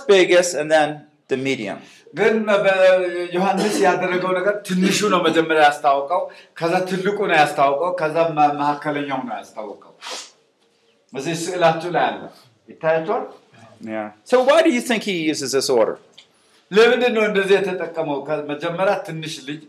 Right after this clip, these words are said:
Speaker 2: ከዛ በኋላ ትልቁ ነው የተናገረው። ከዛ በኋላ መካከለኛው ነው የተናገረው። ክፍሉ ስታነቡት እንደዛ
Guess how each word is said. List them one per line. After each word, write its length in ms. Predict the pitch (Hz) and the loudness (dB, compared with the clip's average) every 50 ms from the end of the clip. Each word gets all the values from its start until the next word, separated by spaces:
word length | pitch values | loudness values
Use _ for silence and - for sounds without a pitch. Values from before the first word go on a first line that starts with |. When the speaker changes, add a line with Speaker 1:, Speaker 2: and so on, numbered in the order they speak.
| _ _ _ _ _ _ _ - | _ _ _ _ _ _ _ -8
Speaker 2:
ከዛ 200 | - 147 147 160 160 | -4 -4 -2 0 0
በኋላ 240 | 160 156 156 160 156 156 156 | 0 0 0 0 0 -2 -2
ትልቁ 420 | - 160 151 151 156 165 165 165 165 160 147 | -4 -8 -8 -6 -2 0 0 0 0 0 -2
ነው 140 | 147 147 139 | -2 0 0
የተናገረው። 720 | 135 135 - 135 131 131 131 127 - 135 135 151 - - - - - _ _ - | 0 -2 -2 -4 -4 -2 -2 -4 -4 -4 -4 -2 -2 -4 -6 -10 -14 _ _ -10
ከዛ 180 | 151 151 147 151 165 | -6 -6 -4 -2 0
በኋላ 260 | 160 156 156 151 156 151 147 | 0 2 2 2 2 0 -2
መካከለኛው 580 | 139 139 143 143 143 147 139 139 143 143 143 143 | -4 -4 -6 -6 -6 -8 -8 -8 -8 -6 -6 -6
ነው 100 | 139 127 | -6 -6
የተናገረው። 480 | 120 127 127 120 117 113 - 113 107 - | -8 -8 -8 -8 -8 -8 -8 -10 -12 -12
ክፍሉ 240 | - 151 - - 170 | -14 -16 -16 -14 -14
ስታነቡት 640 | 156 - - - - 147 143 139 139 139 - 156 - 147 | -14 -14 -14 -8 -4 -4 -2 -2 -4 -8 -10 -14 -14 -14
እንደዛ 300 | 123 120 117 117 - | -12 -10 -10 -10 -8